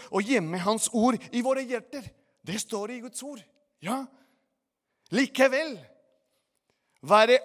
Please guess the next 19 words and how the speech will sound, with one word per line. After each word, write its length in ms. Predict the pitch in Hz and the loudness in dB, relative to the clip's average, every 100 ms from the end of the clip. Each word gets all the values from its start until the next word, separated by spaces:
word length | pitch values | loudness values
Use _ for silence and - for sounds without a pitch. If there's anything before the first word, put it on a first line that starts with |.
| 277 | 8
aldri 400 | 277 202 196 294 | 8 8 2 4
tanken 480 | 302 220 - 220 | 6 4 0 -2
at 160 | 226 233 | -2 -2
ordene 380 | 285 202 190 240 | 0 0 0 -2
skulle 380 | - 277 247 254 | -4 -4 -4 0
gjemmes 460 | 254 190 180 233 - | 0 0 -2 -6 -4
slikt 540 | - 226 247 - - _ - - | -2 0 0 0 -8 _ -8 -4
at 160 | 190 | -2
vi 140 | 175 254 202 175 | -2 -6 -6 -2
glemte 640 | 247 320 220 156 - 302 | 2 2 0 -6 -6 -6
dem, 380 | 226 247 285 202 - - | 2 2 2 -2 -8 -10
eller 380 | - 254 240 233 | 0 4 6 4
at 160 | 214 190 | 2 0
de 140 | 180 269 269 | -2 -2 -2
ikke 260 | 208 - 254 | -4 -6 -6
fikk 240 | 240 240 | -8 -10
satt 600 | - - - 233 233 - _ | -10 -8 -4 -4 -4 -12 _
sitt 300 | - - 220 | -12 -12 -6
preg 440 | - 180 196 185 | -2 -2 -2 -6